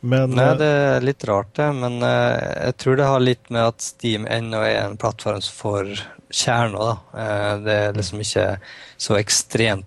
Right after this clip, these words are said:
Speaker 2: populært blant sånn vanlige folk, tror jeg. Eh, så det, PlayStation Network, det, det påvirker jo utrolig mange folk, da. Eh, altså, det er jo ikke det at Steam er lite også, da. Men, eh, det er liksom mer, eh, kjent hos de folk flest, da.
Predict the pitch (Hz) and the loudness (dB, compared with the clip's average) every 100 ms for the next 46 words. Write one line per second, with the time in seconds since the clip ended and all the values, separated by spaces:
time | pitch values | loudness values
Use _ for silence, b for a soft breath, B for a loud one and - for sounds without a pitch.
0 | - 104 - 101 92 - 98 95 - - | -10 -8 -2 0 0 0 0 0 -8 -8
1 | 95 95 95 95 92 - 98 - - 107 | -6 -2 0 0 -4 -2 -4 -6 -8 -2
2 | 95 95 - 107 101 98 98 98 - B | -2 -4 -6 -2 -2 0 0 -2 -6 B
3 | B B B B B B B - - 110 | B B B B B B B -6 0 4
4 | 107 104 107 - - - - - - 131 | 4 4 0 -4 -14 -14 -14 -10 -2 0
5 | 113 113 123 110 110 107 110 110 107 110 | 0 0 0 0 -4 -4 0 0 0 0
6 | 104 101 101 101 - 127 101 104 101 98 | 0 0 0 -2 0 0 0 0 -2 0
7 | 98 98 98 92 B B B B 135 123 | -2 -4 -4 -8 B B B B -6 -2
8 | 139 127 104 104 107 110 104 110 101 - | 4 6 6 4 2 2 2 0 0 0
9 | 120 107 101 104 101 104 104 110 101 98 | 4 4 4 2 0 0 0 0 0 0
10 | 95 98 101 101 101 - 110 110 - - | -2 -4 -8 -8 -6 -2 2 2 0 -4
11 | 101 95 95 95 95 95 95 - 101 110 | -2 0 2 4 4 2 0 0 2 2
12 | 123 - B B B B B B B B | 0 -2 B B B B B B B B
13 | _ 110 107 104 101 101 101 110 113 117 | _ -6 -2 2 2 2 2 2 2 2
14 | 117 104 98 98 101 - - 107 101 - | 2 4 4 2 0 -2 -2 -2 -4 -12
15 | 101 - - - 101 - 101 - 98 - | -10 -12 -12 -10 -10 -8 -8 -4 -6 -6
16 | - | -10